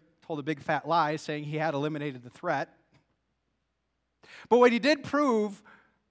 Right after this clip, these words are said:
was mercy. In fact, fifty years later, uh, Charlie Brown went and found Stigler, and they became friends until Stigler died in two thousand and eight. It's a pretty big example of mercy, isn't it? How do you do with mercy?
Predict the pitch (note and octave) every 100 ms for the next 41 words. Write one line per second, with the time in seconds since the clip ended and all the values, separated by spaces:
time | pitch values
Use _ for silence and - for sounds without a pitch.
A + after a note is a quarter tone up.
0 | _ _ _ _ - _ _ _ _ _
1 | - C#3+ E3+ D#3 - A#2+ G2+ _ _ _
2 | _ _ _ _ _ _ _ _ _ _
3 | _ _ D3+ G3+ F#3+ A3+ B3 A3+ G3 E3
4 | F#3+ F3 D#3 - - - - D#3+ G#3 G#3
5 | F3 F#3+ F#3 E3+ F#3 E3+ - F#3+ F#3+ -
6 | - D3+ D3+ D#3 D#3 D#3 - E3 D3+ F3+
7 | E3 D3 - D3+ - F3 D#3+ D#3 D#3 D#3
8 | D3 C#3 C3 C#3 D3+ C3+ B2+ A#2 A#2 G#2+
9 | _ _ _ _ _ _ _ _ _ _
10 | _ _ _ _ - - E3 C#3 C3 B2+
11 | C#3 B2+ A#2 G#2+ B2+ G#2+ A2 G#2 C3+ -
12 | _ _ _ _ _ _ _ _ _ _
13 | _ _ _ _ _ _ _ _ _ -
14 | - - _ _ _ _ D#4 E4+ D#4 C4+
15 | A#3 G3+ F#3+ F#3 D3+ A#2+